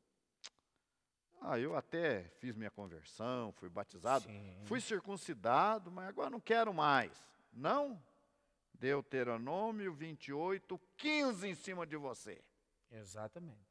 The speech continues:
Speaker 1: Vai ser amaldiçoado, vai ser perseguido por maldições.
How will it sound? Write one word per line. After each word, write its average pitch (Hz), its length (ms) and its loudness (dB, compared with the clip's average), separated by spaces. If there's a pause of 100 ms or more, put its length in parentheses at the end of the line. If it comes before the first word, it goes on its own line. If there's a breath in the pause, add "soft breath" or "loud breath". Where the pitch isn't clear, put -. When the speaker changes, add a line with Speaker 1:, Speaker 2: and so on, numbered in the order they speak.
(100)
Speaker 1:
Vai 226 420 10
ser - 300 2
amaldiçoado, 233 1200 10
vai 202 160 6
ser 233 200 2
perseguido 220 760 0
por 208 200 0
maldições. 208 1200 2